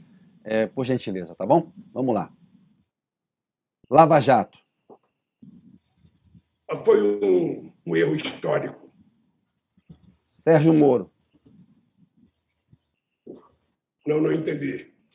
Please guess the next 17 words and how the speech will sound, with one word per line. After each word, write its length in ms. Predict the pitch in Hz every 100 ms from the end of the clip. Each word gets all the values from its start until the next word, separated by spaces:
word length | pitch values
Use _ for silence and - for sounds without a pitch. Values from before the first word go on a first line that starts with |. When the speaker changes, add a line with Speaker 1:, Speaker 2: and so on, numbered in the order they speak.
| _
Speaker 1:
Sérgio 540 | - 165 170 160 156
Moro. 400 | 151 139 120 98 - _ _ _ _ _ _ _ _ - _ _ _ _ _ _ _ _ _
Speaker 2:
O 80 | 269
Sérgio 220 | 320 226
Moro 220 | 277 269
é 80 | 247
um 140 | 214 202
equívoco, 520 | - - - - - _ _ _ _ _ _ -
é 60 |
uma 160 | 95 104
mentira 800 | 98 82 - 90 87 80 73 - _ _ _ _ _ _ -
criada 360 | 165 151 156
pela 200 | - 139
imprensa 380 | 135 143 139 151
brasileira. 600 | - - - - - - _ _ _ _ _ _ _
Speaker 1:
Simone 460 | - 165 160 180 170
Tebet. 560 | 175 127 98 - -